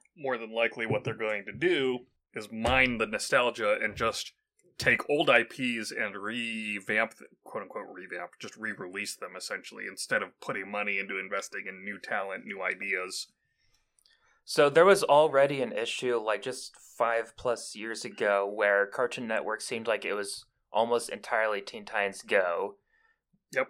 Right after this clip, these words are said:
Speaker 2: W-, which is terrible. You should never have just a single show fill up all of your space. Cough, cough, Nickelodeon, SpongeBob, cough.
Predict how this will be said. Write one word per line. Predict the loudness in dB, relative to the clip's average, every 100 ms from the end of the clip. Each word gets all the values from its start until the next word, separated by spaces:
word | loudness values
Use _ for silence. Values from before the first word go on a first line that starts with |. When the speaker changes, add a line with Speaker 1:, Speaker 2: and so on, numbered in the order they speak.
| -6
Speaker 2:
W-, | -12 -10
which | -2 -2 -2
is | 0
terrible. | 8 12 12 10 4
You | 2
should | -2
never | 2 4 4
have | 4 8 8 6
just | -4 -4
a |
single | -6 -6 -4 -4
show | 2 6 6 6 0 -6 _ _
fill | 6 8 10
up | 8 8
all | 4
of | 4
your | 0
space. | 2 6 6 4
Cough, | 0 2 2
cough, | 2 2 2
Nickelodeon, | -2 -4 0 0 0 -4 -6 -14 -12
SpongeBob, | -2 -2 0 0 2 0 2
cough. | 4 6 4 0